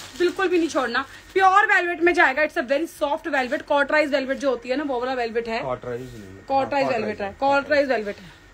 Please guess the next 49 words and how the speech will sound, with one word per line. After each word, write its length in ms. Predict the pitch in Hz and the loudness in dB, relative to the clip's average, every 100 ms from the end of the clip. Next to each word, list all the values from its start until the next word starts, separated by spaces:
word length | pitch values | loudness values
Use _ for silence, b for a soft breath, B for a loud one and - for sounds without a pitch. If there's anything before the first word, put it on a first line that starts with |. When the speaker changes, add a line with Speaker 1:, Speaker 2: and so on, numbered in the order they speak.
| B B B B B - | B B B B B 4
Speaker 1:
Cauterized 540 | 392 370 415 427 403 | 6 6 6 4 4
velvet 280 | 381 359 381 | 0 0 0
जो 140 | 381 | 4
होती 180 | 359 359 | 2 2
है 80 | 349 | 2
ना, 100 | 403 | 2
उस 240 | 427 - | 0 -4
फैब्रिक 380 | - 349 330 330 | 0 0 0 -2
में 40 | |
ये 40 | 339 | 0
Speaker 2:
Premium 240 | 359 349 | 2 4
Speaker 1:
आपको 140 | 330 311 | 2 2
मिल 80 | |
Speaker 2:
क्वालिटी। 220 | 294 285 269 | 2 0 2
Speaker 1:
जाएगा, 460 | 262 247 254 277 302 | 2 2 2 2 2
बहुत 320 | 262 277 311 | 2 4 2
सुंदर 240 | 302 269 254 | 0 -4 -4
जाएगा। 300 | 220 233 277 | -2 -2 -2
Color 280 | 285 269 285 | -2 0 0
स्टाइल 240 | 311 254 | 0 -2
में 100 | 262 | -2
आपको 180 | 240 247 | -2 0
ये 220 | 240 247 - B B | 0 0 -4 B B
card 220 | 285 240 | -2 0
set 180 | 233 277 | 0 0
मिल 160 | 262 233 | 0 -2
रहा 140 | 240 | 0
है। 180 | 226 311 - B B B | 0 0 -6 B B B
आ, 140 | 262 262 | 2 2
front 280 | 269 294 277 | 2 0 0
पे 60 | |
पूरा 240 | 339 311 330 | -4 0 0
stitch 280 | - 330 - | 0 -4 0
आपको 240 | 269 - | 0 0
मिलेगा 360 | 262 247 240 339 339 B B | -4 -2 -2 -2 -4 B B
and, 260 | 269 269 262 | 0 0 2
uh, 180 | 262 269 | 0 2
हिप 180 | 277 - | -2 2
covering 380 | 330 320 320 | 2 4 0
है, 80 | 302 | 2
फ्रंट 140 | 339 381 | 0 0
Speaker 2:
फ्रंट 160 | 311 | -4
Speaker 1:
से 140 | 277 330 | -2 -4
Speaker 2:
कितना 40 | |
Speaker 1:
स्लिट 180 | 302 294 | -4 -4
Speaker 2:
अच्छा 120 | 294 | -2
Speaker 1:
आपको 160 | 269 285 | -4 -6
Speaker 2:
है। 60 | |
Speaker 1:
मिलेगा, 300 | 262 240 320 | -6 -2 0